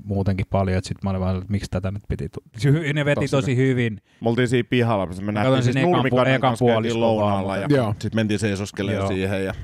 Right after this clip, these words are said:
Speaker 1: Siis tosi hieno, se oli siinä samassa ulkoilmavenuessa, missä sit se illan keikka oli, missä oli ne isot starat.
Speaker 3: Joo.
Speaker 1: Mut että siis tavallaan mä olin vähän yllättynyt, että siellä on niinku niin hätäinen, että itellä on kiire koko ajan johonkin seuraavaan paikkaan. Et sit kun pääsi sinne Glorian kellariin, missä oli se liukuhihna, niin sit siellä se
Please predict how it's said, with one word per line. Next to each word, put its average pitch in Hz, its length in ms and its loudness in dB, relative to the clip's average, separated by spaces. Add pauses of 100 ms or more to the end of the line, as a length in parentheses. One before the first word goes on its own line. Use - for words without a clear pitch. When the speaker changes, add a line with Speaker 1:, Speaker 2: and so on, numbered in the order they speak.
(120)
Speaker 1:
Siis - 160 -4
tosi 123 300 2
hieno, 117 220 4
se 123 100 0
oli 117 120 4
siinä 113 220 2
samassa 117 340 2
ulkoilmavenuessa, 110 1800 0
missä 107 320 0
sit 98 160 0
se 113 160 2
illan 110 260 2
keikka 107 380 -6
oli, 104 80 0
missä 101 260 -4
oli 92 120 -4
ne 95 160 -4 (100)
isot 95 240 -6
starat. 98 400 -4 (220)
Speaker 3:
Joo. 101 240 -2 (220)
Speaker 1:
Mut 107 180 6
että 131 200 2
siis 117 240 2
tavallaan 120 420 4
mä 127 60 4
olin 127 120 2
vähän 127 200 4
yllättynyt, 120 400 2
että - 100 -2
siellä 110 140 4
on 107 60 2
niinku 110 160 2
niin 110 240 4
hätäinen, 101 420 0 (400)
että 110 140 -2
itellä 110 220 4
on 104 60 -2
kiire 113 380 2
koko 104 240 0
ajan 101 120 2
johonkin 98 220 -2
seuraavaan 98 440 2
paikkaan. 101 220 -4
Et 95 60 -4
sit - 100 -12
kun 110 100 -2
pääsi 117 260 2
sinne 117 160 0
Glorian 110 460 2
kellariin, 104 600 0
missä 101 220 -4
oli 98 80 -2
se 98 120 0
liukuhihna, 95 540 2
niin 92 120 0
sit - 180 -8
siellä 101 220 2
se 98 160 2